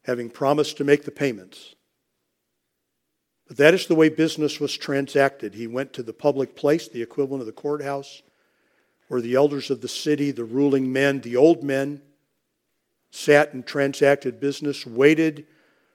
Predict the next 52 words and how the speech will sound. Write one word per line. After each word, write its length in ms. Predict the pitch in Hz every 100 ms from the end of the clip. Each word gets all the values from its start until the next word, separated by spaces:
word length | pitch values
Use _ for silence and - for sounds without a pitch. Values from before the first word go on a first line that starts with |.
| _
for 100 | 143
the 80 | 131
closer 380 | - 156 156 139
kinsman 480 | - 175 165 160 151
to 60 |
come 240 | 143 160 143
by, 200 | 151 147
invited 400 | 127 147 165 156
him 120 | 151
over, 260 | 151 151
laid 320 | 139 131 175 190
it 100 | 175
all 220 | 170 160
out 180 | 156 156
to 80 |
him, 260 | 143 147 147
completely 560 | 147 160 - 190 160 156
honest 360 | 151 151 -
and 100 | 139
upright. 440 | 139 139 143 135 135 _ - _ _
"There's 180 | 131 123
a 40 |
parcel 460 | 123 165 160 - 165
of 60 | 139
land. 380 | 147 147 143
Would 160 | 120 120
you 100 | 135
like 200 | 131 143
to 80 | 139
buy 280 | 123 131 127
it? 80 | 113
I'd 140 | 107
love 180 | 131 135
to 100 | 127
buy 280 | 120 123 120
it. 200 | 120 _ _ _ _
If 140 | 127 139
you 100 | 156
buy 260 | 175 170
it, 100 | 156
you 80 | 127
also 220 | 147 160
have 180 | 143 143
to 80 | 147
buy 160 | 143 135
Ruth." 460 | 123 135 131 - -
"Oh, 120 | 127
that 180 | 123 127
would 140 | 117 117
mar 180 | 117
my 220 | 113 127 143
inheritance." 800 | 131 123 117 - 117 110 -